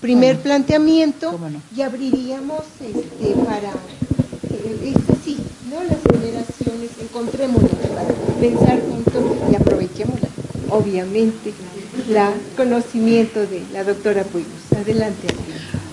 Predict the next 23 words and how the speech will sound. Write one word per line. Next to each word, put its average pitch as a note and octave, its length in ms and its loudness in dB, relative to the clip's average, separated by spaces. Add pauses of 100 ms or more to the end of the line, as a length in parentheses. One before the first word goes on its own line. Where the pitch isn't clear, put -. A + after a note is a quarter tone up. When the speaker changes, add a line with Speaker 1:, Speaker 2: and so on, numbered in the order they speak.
(140)
Speaker 2:
Bueno, C#3 460 10
muchas G#3 400 10
gracias - 800 6 (140)
por D#3 220 6
las D#3 240 6
intervenciones, D#3+ 1160 4 (640)
por D3+ 120 2
las D#3 100 8
presentaciones. E3+ 1300 4 (1120)
Eh, D3+ 500 8 (460)
muchas F3 280 8
gracias D#3 340 6
por D3 120 0
las C#3 100 4
preguntas, G3+ 800 6
así E3 220 -2
que D#3+ 80 4
vamos E3 340 4
a D#3 60 2
tratar D#3 340 0
de E3+ 100 0
abordarlo D#3 480 -2
para, C#3+ 280 -6